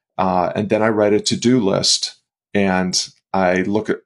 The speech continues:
the things that I want to accomplish that day. And then I select the one that if I get it done will move me forward in my goals,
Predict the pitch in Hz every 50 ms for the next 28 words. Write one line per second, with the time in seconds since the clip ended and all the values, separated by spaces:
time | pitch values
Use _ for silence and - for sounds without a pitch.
0 | _ - 95 101 95 - 98 101 98 - 214 196 - 92 92 92 85 95 92 -
1 | - - - - 90 90 90 101 95 - - 98 78 - - 101 101 104 101 85
2 | - - 95 95 98 92 92 90 92 92 - - - 90 90 90 - - - -
3 | - _ _ - - 98 85 82 85 87 104 107 104 104 104 107 110 113 107 110
4 | 107 - - _ _ _ _ _ _ _ _ _ _ _ _ _ _ _ _ _
5 | - 90 - 98 95 92 90 - - - - 104 110 110 - 110 107 104 90 110
6 | 104 101 104 95 - - 110 101 95 98 95 95 92 92 92 90 85 87 90 -
7 | _ - 107 110 107 107 101 - 107 95 95 - - - 95 90 90 92 95 95
8 | 92 - - _ _ _ _ _ _ - 101 101 98 92 95 90 90 90 - -
9 | 92 92 92 90 90 90 - - - - - -